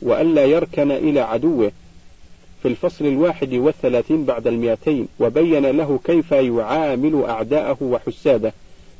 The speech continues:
في الفصل الثامن والأربعين بعد المائتين. أربعة وستون، وكيف يسوس زوجته وخادمه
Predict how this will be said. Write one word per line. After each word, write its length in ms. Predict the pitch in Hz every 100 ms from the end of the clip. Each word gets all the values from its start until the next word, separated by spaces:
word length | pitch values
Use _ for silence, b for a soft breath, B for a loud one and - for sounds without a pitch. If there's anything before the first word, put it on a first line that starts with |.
| -
في 60 | 135
الفصل 360 | - 175 156
الثامن 460 | 139 - 165 147 127
والأربعين 720 | 123 156 143 120 117 156 135
بعد 220 | 127 123
المائتين. 580 | 120 117 110 - 143 101 - -
أربعة 400 | 123 127 185 175 -
وستون، 720 | 131 120 - - - 165 113 - b b b b -
وكيف 540 | 123 117 - 202 180 156
يسوس 760 | 147 135 127 196 185 170 - 143 131 - -
زوجته 800 | 123 117 131 113 131 170 151 131
وخادمه 720 | 120 117 - 117 120 147 107